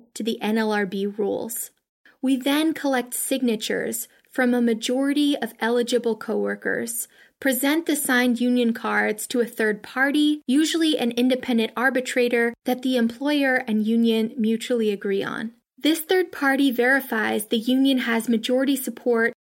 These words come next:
and management agrees to treat the collective as a union. The other path is essentially involuntary recognition. If management doesn't agree to voluntarily recognize the union,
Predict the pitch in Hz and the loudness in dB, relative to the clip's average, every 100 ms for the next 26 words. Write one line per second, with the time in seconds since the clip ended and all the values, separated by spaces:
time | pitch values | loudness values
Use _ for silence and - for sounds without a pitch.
0 | _ _ 233 240 240 269 285 285 269 262 | _ _ 0 2 4 2 2 2 0 0
1 | 226 214 240 247 233 233 254 - - 285 | -2 -2 0 2 2 0 -4 -4 0 0
2 | 294 269 - 233 220 - 220 214 - 208 | 0 -4 -2 -2 -2 0 0 0 -2 -2
3 | 208 214 196 202 196 190 180 220 _ _ | 0 -2 -2 -2 -2 -4 -8 -12 _ _
4 | _ _ _ _ _ _ _ _ - 254 | _ _ _ _ _ _ _ _ -6 -4
5 | - 294 370 339 294 277 285 - 254 262 | -2 2 2 2 2 2 2 0 -2 0
6 | 254 254 254 262 247 233 - - 285 320 | 0 0 0 2 0 0 -2 0 2 4
7 | 285 208 202 208 220 214 208 208 220 - | 2 0 0 -2 -2 0 2 2 0 -2
8 | 240 214 196 - - 240 226 - _ _ | -2 -2 -2 -4 -4 -6 -8 -14 _ _
9 | _ _ 269 262 285 330 359 - 285 240 | _ _ -2 2 2 2 0 0 0 0
10 | 262 302 370 349 240 233 208 226 - - | 0 0 2 0 0 0 0 -2 -2 -2
11 | 240 254 262 254 247 226 233 226 214 208 | 0 2 2 0 0 2 2 2 2 0
12 | 214 226 220 208 214 - 208 240 262 220 | 0 0 0 -2 -4 -4 -2 0 2 0
13 | 214 | -2